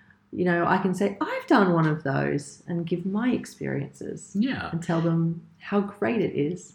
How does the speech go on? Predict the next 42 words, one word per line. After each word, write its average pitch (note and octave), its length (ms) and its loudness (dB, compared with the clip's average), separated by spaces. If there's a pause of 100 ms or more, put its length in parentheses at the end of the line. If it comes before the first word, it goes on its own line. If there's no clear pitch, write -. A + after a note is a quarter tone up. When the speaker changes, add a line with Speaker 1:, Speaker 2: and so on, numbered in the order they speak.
Speaker 2:
But A#2+ 140 6
I A#2 160 8
also A#2 260 4
love F#2 260 0
that F#2+ 140 -4
you, G#2+ 300 2
you A2+ 200 0
went G#2+ 180 4
in, F#2 380 -2 (200)
you G#2 260 0
know, F#2 120 -6
you C3+ 260 6
jumped A2+ 320 4
in G2+ 120 4
the F#2 80 -2
deep F#2 280 -4
end, F2 300 -8
because F#2 720 -6
my A2+ 200 4
wife G2+ 300 4
did F2+ 180 -2
this - 580 -4
a G2 40 -2
week G#2 220 2
before F2+ 300 -6
you, A2 260 4
but F2 120 -2
she - 120 -6
only F2+ 180 -2
did - 200 -6
three G#2+ 160 0
days. - 520 -4
Speaker 1:
Yeah. F3+ 300 4 (1000)
Speaker 2:
And C#3 120 8
it D3 40 12
was D3 140 10
hard A#2+ 220 8
enough. E2 420 -4
Like, F2+ 280 -4
she A2+ 180 -2
snuck G2+ 360 0
some F2 460 -6